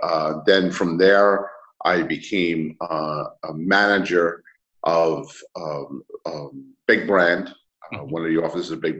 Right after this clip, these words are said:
Speaker 1: brand,
Speaker 2: Mm-hmm.
Speaker 1: um, a national brand, and we became the number two office in that brand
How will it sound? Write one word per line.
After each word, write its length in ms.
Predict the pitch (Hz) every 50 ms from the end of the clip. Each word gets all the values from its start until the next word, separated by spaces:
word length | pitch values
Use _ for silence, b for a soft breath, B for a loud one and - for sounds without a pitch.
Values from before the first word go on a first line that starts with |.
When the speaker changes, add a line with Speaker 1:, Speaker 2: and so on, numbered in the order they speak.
| -
Speaker 1:
brand, 260 | 87 92 98 95 101 98
Speaker 2:
Mm-hmm. 640 | - - - _ - - - - - 139 131 - 87
Speaker 1:
um, 420 | 87 85 82 78 78 76 78 78
a 100 | 76 82
national 340 | 87 87 87 87 90 92 90
brand, 400 | 87 92 92 90 87 87 90 87
and 180 | 87 82 82 80
we 100 | 80 80
became 300 | 78 78 - - 82 76
the 80 | 82
number 220 | 80 82 78 69 -
two 240 | - - 90 87
office 320 | 87 82 - 82 80 - - - - -
in 180 | 101 101 95 95
that 260 | 87 85 80 - -
brand 420 | 85 85 82 82 80 82 85 87